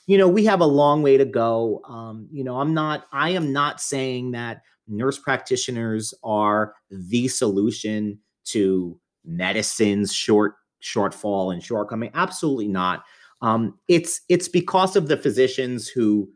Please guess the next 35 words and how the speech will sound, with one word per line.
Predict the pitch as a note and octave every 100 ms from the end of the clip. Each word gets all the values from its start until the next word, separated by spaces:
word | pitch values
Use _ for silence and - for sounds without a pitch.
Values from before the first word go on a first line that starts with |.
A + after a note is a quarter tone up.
| _ _ _ -
work | A2 C#3 C#3
with | C3 B2
us | A#2+ C3+
in | G#2
the | F#2
trenches | B2+ B2+ - E3+ E3
that | A2+ G#2
say, | C3
"Yeah, | G#2+ F#2 A#2+ E3+ F#2 D2+ - _ _ _
you | A#2+ A#2+ G#3
need | A3 G#3+ G#3
to | E3
do | D3+ F3
what | D#3
you | G#2+ E3+
need | F#3+ A3
to | A3+
do | G3+ A#3
so | E3+ C#3
I | B2+
can | D#3 D#3+
do | C#3+ C#3
what | A#2
I | A2+
need | A2 F2+ D#2+
to | D#2+
do." | C2 C#2 G#2
And, | A2+ A2 _ _
you | F3
know, | D#3
this | D#3 G#3 - -
perception | - D#3+ - D#3 C#3 - D3+ A2+
that | A2+ G#2+ -
there's | A#2+ A2+ G#2+ - _ _
oversight | C#3 C#3+ C#3 C3 A2+ - - F#2+ E2+ A2+